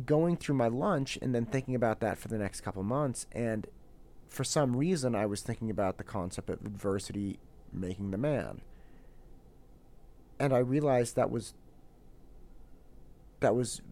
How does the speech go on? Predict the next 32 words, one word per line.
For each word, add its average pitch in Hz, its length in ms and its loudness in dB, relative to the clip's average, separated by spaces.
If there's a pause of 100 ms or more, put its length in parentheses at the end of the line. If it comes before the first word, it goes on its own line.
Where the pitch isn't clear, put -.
(120)
by 127 120 6
my 131 220 4
estimations, 127 640 0
totally 131 400 2
wrong. 127 460 0 (1200)
My 165 140 4
buddy 233 260 0
had 131 160 0
gone 113 240 0
through 101 240 -2
some 82 180 -4
adversity 85 420 -4
with 82 180 -8
his 87 80 -8
wife 127 420 -2 (100)
being 107 200 0
sick. - 340 -4
I - 20 -14
mean, 92 240 -4
a-, - 320 -14
a-, - 260 -12
adversity 123 540 0
in 98 200 0 (400)
that 131 100 2
he 120 60 4
was 107 160 0
seeing 120 440 0 (220)
a - 20 -2
loved 135 340 0
one 78 360 -4 (1040)
go 123 160 4
through 185 480 2